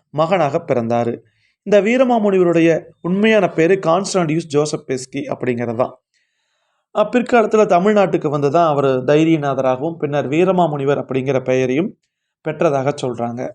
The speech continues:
இந்த வீரமாமுனிவர் உரைநடையில நிறைய நூல்களை படைச்சிருக்கிறாரு. அது மட்டும் இல்லாம சதுரகராதி, தொன்னூல் விளக்கம், செந்தமிழ் இலக்கணம், கொடுந்தமிழ் இலக்கணம், இலக்கண திறவுகோல்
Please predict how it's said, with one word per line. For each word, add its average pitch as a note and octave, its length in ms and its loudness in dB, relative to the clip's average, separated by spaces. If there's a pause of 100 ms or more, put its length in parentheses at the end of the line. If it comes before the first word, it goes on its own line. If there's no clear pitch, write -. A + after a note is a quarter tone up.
(380)
இந்த G3+ 200 2
வீரமாமுனிவர் G#3 680 2
உரைநடையில F3+ 880 2 (240)
நிறைய G3 300 0
நூல்களை D#3 340 -2
படைச்சிருக்கிறாரு. B2+ 800 -6 (320)
அது D3 200 -4
மட்டும் D#3+ 260 -2
இல்லாம C#3+ 360 0 (100)
சதுரகராதி, C3+ 840 0 (300)
தொன்னூல் G#3 420 0
விளக்கம், C3 540 -2 (140)
செந்தமிழ் F#3+ 500 0
இலக்கணம், C3 520 -4 (280)
கொடுந்தமிழ் F#3+ 520 0
இலக்கணம், C3 520 -4 (380)
இலக்கண G3+ 380 -2
திறவுகோல் C3 560 -2